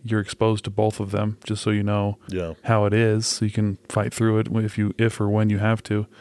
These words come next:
Speaker 1: Uh, so I've been, I've been O C'd by officers on
Speaker 2: Yeah.
Speaker 1: bike calls down at the bars,
Speaker 2: Mm-hmm.
Speaker 1: and somebody just pulls out their O C and starts hosing down the crowd.
Speaker 2: Yeah.
Speaker 1: And you're sitting there, like, struggling with somebody, and you're getting flipping hit by your own buddy.
Speaker 2: Yeah.
Speaker 1: Like, what the hell are you doing, bro?
Speaker 2: I don't even carry O C.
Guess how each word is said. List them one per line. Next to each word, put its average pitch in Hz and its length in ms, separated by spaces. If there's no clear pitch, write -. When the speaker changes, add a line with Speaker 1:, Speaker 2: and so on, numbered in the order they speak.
Speaker 1:
Uh, 117 220
so 113 320
I've 127 180
been, 127 220
I've 131 120
been 131 140
O 131 140
C'd 117 300
by 107 180
officers 104 520
on 107 300
Speaker 2:
Yeah. 107 180
Speaker 1:
bike 110 220
calls 117 320
down 107 160
at 95 60
the 98 80
bars, 104 340
Speaker 2:
Mm-hmm. 104 140
Speaker 1:
and 117 120
somebody 110 200
just - 80
pulls 110 180
out 107 80
their 101 160
O 107 100
C 110 260
and 113 100
starts 107 240
hosing 107 300
down 107 180
the 104 40
crowd. 107 340
Speaker 2:
Yeah. 95 180
Speaker 1:
And 92 160
you're 120 140
sitting 127 180
there, 117 100
like, 101 160
struggling 113 300
with 117 100
somebody, 120 280
and 117 80
you're 113 120
getting 110 240
flipping 110 320
hit 113 160
by 110 100
your 107 120
own 107 120
buddy. 110 240
Speaker 2:
Yeah. 98 240
Speaker 1:
Like, 117 200
what 165 180
the 127 80
hell 123 380
are - 20
you 110 120
doing, 104 280
bro? 92 220
Speaker 2:
I 120 100
don't 160 120
even 131 180
carry 123 280
O 90 100
C. 82 280